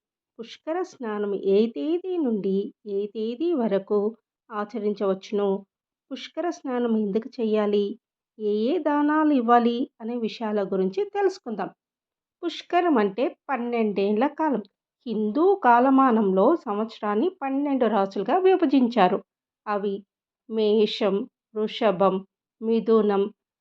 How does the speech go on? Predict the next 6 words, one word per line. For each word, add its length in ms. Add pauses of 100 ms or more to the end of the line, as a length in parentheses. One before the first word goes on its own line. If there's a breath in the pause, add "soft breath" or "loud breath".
(200)
కర్కాటకం, 1040 (160)
సింహం, 960 (380)
కన్య, 680 (560)
తుల, 580 (400)
వృశ్చికం, 840 (300)
ధనస్సు, 920